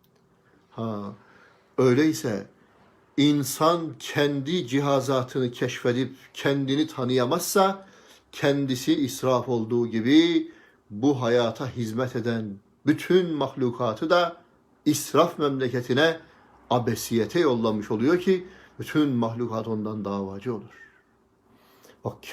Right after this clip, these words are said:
kainatın vazifesi bizim kendimizi keşfetmemize bağlı. O yüzden ne diyor? "Ey insan, kendini oku.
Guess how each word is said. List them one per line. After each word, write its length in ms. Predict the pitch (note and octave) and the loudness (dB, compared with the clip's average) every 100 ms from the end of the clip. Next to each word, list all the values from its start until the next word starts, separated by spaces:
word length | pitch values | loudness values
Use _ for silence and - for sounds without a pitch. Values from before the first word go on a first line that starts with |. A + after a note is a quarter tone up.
| - | 4
kainatın 1080 | B2 C#3 C#3 D3 C#3+ C3+ - F3+ D#3 C3+ | 8 8 8 8 6 4 6 6 6 0
vazifesi 1000 | B2+ C3+ C3 B2+ B2+ B2+ - F#3 G3+ G3 - - - - | 0 2 2 0 0 -4 -2 2 2 0 -4 -20 -20 -6
bizim 420 | C3 C3+ D3+ B2 | -2 0 0 0
kendimizi 720 | - C#3 C3+ C3 C3 B2+ D3 | -2 -2 0 0 0 0 -2
keşfetmemize 800 | D3+ A#2+ - A#2+ - A2+ G#2+ G#2+ | -4 -6 -4 -6 -6 -6 -4 -6
bağlı. 360 | A#2+ G2 - - - - - - - - - - - - - - - - | -8 -10 -18 -20 -20 -20 -20 -20 -20 -20 -20 -20 -20 -20 -20 -20 -20 0
O 120 | B2+ | 4
yüzden 360 | C#3 A#2+ D3 D#3+ - - - - _ _ | 6 6 4 4 -4 -20 -20 -20 _ _
ne 140 | A#2+ B2 | 0 4
diyor? 280 | A#2 C#3 D#3 - | 6 6 4 6
"Ey 580 | C3+ C#3+ C#3+ C3 B2+ C3 | 12 12 12 6 -2 -2
insan, 600 | B2+ - C3+ C3+ B2+ A#2+ | -4 -4 -2 0 0 -4
kendini 580 | - D3+ C#3+ C3 D3 | 0 0 2 0 6
oku. 440 | F3 C#3+ - A#2+ | 6 6 2 0